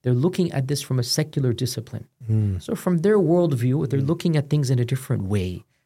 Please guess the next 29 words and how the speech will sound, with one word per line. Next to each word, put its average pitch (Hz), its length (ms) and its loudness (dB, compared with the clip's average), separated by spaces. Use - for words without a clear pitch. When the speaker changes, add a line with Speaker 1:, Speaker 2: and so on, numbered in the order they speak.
Speaker 1:
There's 262 200 -4
some 147 220 2
good 143 160 4
in 143 120 4
it 143 180 -4
and 127 100 0
there's 131 180 0
some 113 160 -2
bad 92 220 -10
in - 60 -16
it. - 280 -20
Speaker 2:
Mm. 82 260 -16
Speaker 1:
And 151 100 2
so 185 80 2
if - 180 0
you 202 180 2
can 170 340 -2
maximize 143 800 0
the 120 80 2
good 120 320 0
and 120 100 0
overcome 131 440 0
the 107 120 0
bad, 104 260 -4
you 185 120 0
can 185 160 -2
actually 160 360 0
benefit 113 380 -4
immensely. 92 540 -10